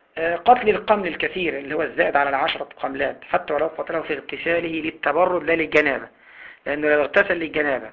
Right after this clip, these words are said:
أو توضأ، آه، أو توضأ فقتل نتيجة انغماسه في الماء، آه، لا دخل للإنسان في ذلك،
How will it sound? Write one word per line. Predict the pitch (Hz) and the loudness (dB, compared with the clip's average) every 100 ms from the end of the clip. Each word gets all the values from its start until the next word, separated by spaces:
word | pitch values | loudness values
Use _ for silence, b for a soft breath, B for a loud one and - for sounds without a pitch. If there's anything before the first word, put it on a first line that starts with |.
| - | -4
أو | 135 | -2
توضأ، | 143 165 185 165 | 2 2 2 0
آه، | - 156 156 - - - | 0 -2 -2 -6 -8 -8
أو | 143 | -6
توضأ | 147 185 196 240 - - b b b b | -2 -2 0 -2 -4 -20 b b b b
فقتل | - 139 147 151 156 143 - 226 202 151 | -6 -2 -2 -2 -4 -6 0 0 0 -4
نتيجة | 151 190 180 165 156 | -8 -8 -8 -8 -10
انغماسه | 147 131 170 202 175 | -8 -4 -4 -4 -4
في | |
الماء، | 170 190 - - | -4 -4 -4 -6
آه، | - 165 | -10 -10
لا | 170 190 208 | -4 4 6
دخل | 202 180 | 6 2
للإنسان | 160 156 - - 160 | -2 -6 -10 -8 -6
في | 135 | -8
ذلك، | - - | -12 -14